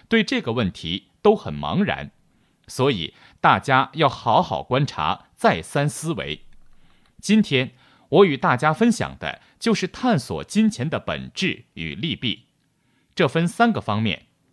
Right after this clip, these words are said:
首先要了解金钱的本质是什么，其次要懂得没有善用钱财的弊端是什么，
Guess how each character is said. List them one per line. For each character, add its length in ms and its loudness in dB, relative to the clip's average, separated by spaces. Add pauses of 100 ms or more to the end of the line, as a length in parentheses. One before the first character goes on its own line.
(280)
首 220 -6
先 320 0 (380)
要 160 6
了 200 4
解 240 -2
金 240 2
钱 200 0
的 100 0
本 260 -6
质 200 -2
是 160 -4
什 200 -10
么， 260 -6 (540)
其 220 -4
次 380 -8 (220)
要 140 4
懂 280 -4
得 400 -4
没 180 4
有 160 4
善 240 0
用 160 -2
钱 260 -2
财 160 -4
的 140 -4
弊 260 -4
端 200 -4
是 160 -6
什 180 -12
么， 300 -8